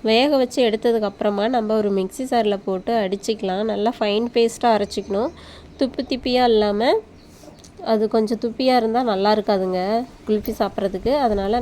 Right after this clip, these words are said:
நைஸா அரைச்சு எடுத்துக்கலாம். நான் வந்து இந்த குல்ஃபி செய்யறதுக்கு இந்த ஒரு பீட்ரூட்டுக்கு வந்து இருநூறு எம் எல் பால் மட்டும் நான் எடுத்துக்கிறேன். அதை ஒரு பாத்திரத்துல போட்டு இந்த மாதிரி கொதிக்க வச்சுக்கலாம். அதுக்கப்புறம் நமக்கு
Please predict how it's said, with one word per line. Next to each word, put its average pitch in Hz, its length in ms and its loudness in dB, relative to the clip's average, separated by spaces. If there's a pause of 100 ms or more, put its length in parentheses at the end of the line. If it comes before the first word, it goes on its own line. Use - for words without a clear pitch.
நைஸா 208 380 0
அரைச்சு 190 280 -4
எடுத்துக்கலாம். 190 560 -4 (1000)
நான் 240 240 2
வந்து 233 300 0
இந்த 233 160 0 (100)
குல்ஃபி 240 320 -2
செய்யறதுக்கு 220 540 2
இந்த 226 180 2
ஒரு 214 180 4
பீட்ரூட்டுக்கு 226 540 -2
வந்து 233 160 -2 (100)
இருநூறு 247 380 2
எம் 226 140 0
எல் 202 140 0
பால் 202 280 0
மட்டும் 220 280 -2
நான் 196 180 0
எடுத்துக்கிறேன். 196 520 -4 (640)
அதை 220 120 2 (100)
ஒரு 208 180 0
பாத்திரத்துல 226 600 0
போட்டு 202 280 0
இந்த 202 160 0
மாதிரி 208 220 0 (200)
கொதிக்க 208 240 0 (100)
வச்சுக்கலாம். 196 540 -4 (1700)
அதுக்கப்புறம் 269 580 2
நமக்கு 262 240 0